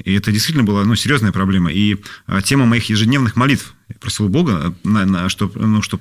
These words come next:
я, а, ну, м, осуществил то призвание. Ну, к чему я призван? Вообще эта вещь такая непонятная. Ну, хорошо,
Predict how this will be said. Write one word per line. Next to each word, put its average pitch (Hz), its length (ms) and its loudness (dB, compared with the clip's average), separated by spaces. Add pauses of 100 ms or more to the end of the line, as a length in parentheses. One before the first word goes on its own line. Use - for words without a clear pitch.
я, 107 360 2 (360)
а, 92 180 0
ну, 120 140 4
м, - 1300 -8
осуществил 127 380 0
то 139 140 2
призвание. 127 340 2
Ну, 123 60 2
к - 40 -8
чему 185 180 4
я - 60 2
призван? 120 260 0
Вообще 117 160 0
эта 98 280 -2
вещь - 140 0
такая - 200 -2
непонятная. 95 520 0
Ну, 101 80 2
хорошо, 110 420 0